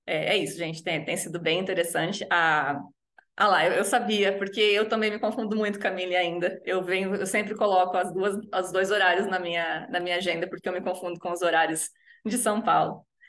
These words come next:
E, e a Fabiana perguntou ali no chat a que-, a questão do, do preconceito com a Wiki. E eu acho que é por isso, inclusive, que eu venho trabalhando com textos acadêmicos com eles, pra eles verem que,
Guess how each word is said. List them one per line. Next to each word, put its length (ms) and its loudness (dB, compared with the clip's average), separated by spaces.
E, 640 -2
e 60 2
a 40 2
Fabiana 760 2
perguntou 420 -2
ali 100 -2
no 140 -2
chat 400 0
a 80 -2
que-, 240 -10
a 140 -2
questão 340 0
do, 640 2
do 100 -2
preconceito 640 0
com 200 0
a 120 4
Wiki. 600 -4
E 300 -2
eu 100 4
acho 220 2
que 80 -2
é 40 2
por 160 -4
isso, 280 0
inclusive, 440 0
que 80 0
eu 100 4
venho 200 2
trabalhando 420 0
com 120 -10
textos 260 -6
acadêmicos 640 0
com 180 -4
eles, 400 -2
pra 140 2
eles 240 2
verem 320 2
que, 560 -4